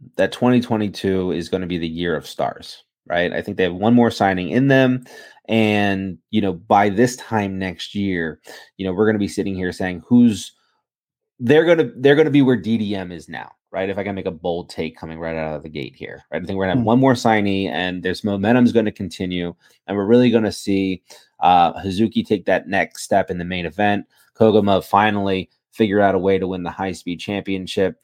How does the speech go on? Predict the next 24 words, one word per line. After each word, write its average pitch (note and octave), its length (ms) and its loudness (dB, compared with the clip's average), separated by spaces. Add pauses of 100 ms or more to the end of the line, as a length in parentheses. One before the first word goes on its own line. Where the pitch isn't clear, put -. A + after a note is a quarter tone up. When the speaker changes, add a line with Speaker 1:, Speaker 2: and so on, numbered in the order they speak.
(340)
Speaker 1:
uh, F2+ 320 2
and F2+ 120 -6
Saida G2+ 460 2
is F2 160 -8
going F2+ 320 -8
to F2+ 260 -18 (260)
last A2+ 320 2
the A2+ 80 2
whole A2 260 2
year, D#2+ 220 -10 (140)
<laughs> - 180 -20
right? G#2+ 400 -8
And D#3+ 200 2
if B2 180 2
those, C#3+ 280 4
all C3 220 4
those C#3 240 0
things C3 260 -6
happen B2 320 2
and G#2+ 100 -4
Mayu A2 240 0
can G#2+ 120 -8
stay G#2 160 -2
healthy, A2 360 0